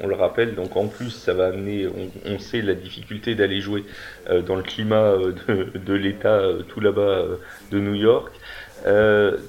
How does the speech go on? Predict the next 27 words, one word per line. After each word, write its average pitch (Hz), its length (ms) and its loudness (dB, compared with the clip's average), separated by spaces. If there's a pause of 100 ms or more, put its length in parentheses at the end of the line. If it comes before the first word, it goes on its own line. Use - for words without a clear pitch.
(160)
Théo, 139 500 0
il 120 60 -4
y 113 60 8
a 107 40 8
quand 147 140 2
même 175 140 -2
un 131 80 0
petit 113 240 -10
point, 131 240 -2
moi, 101 200 -2
qui - 220 -12
me, 87 540 -6
qui, 87 100 -20 (300)
qui 92 80 -16
m'interpelle 98 640 0
chez - 160 -8
les 90 120 -8
Bills, 120 280 -10
c'est - 260 -10
la 95 160 0
propension 143 680 -2
ces 104 180 -8
derniers 110 320 0
temps 123 240 -2
de 95 220 -4
Josh 110 300 0
Allen 120 300 2